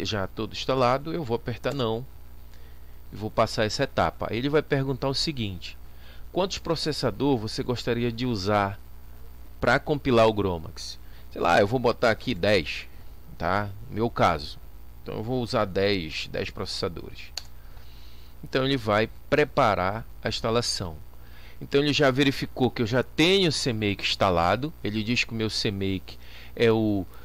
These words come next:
três ponto dezesseis. Ele tá fazendo o download do programa, ó, tá aqui. Tá fazendo o download, apareceu ali na pasta. De-, ele fez a, ele descompactou,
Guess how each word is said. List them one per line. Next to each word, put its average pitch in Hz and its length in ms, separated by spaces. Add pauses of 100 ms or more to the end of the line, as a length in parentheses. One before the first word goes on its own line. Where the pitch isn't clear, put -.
(340)
três 143 460
ponto 117 440
dezesseis. 95 880 (440)
Ele 156 200
tá 156 160
fazendo 131 580
o - 20
download 147 600
do 131 120
programa, 127 680
ó, 95 280 (280)
tá - 80
aqui. 135 460 (480)
Tá 117 80
fazendo 110 400
o 110 60
download, 101 500
apareceu 110 480
ali 98 140
na 92 120
pasta. - 480 (680)
De-, - 160 (120)
ele 160 200
fez 131 360
a, 117 100 (580)
ele 131 260
descompactou, 135 1200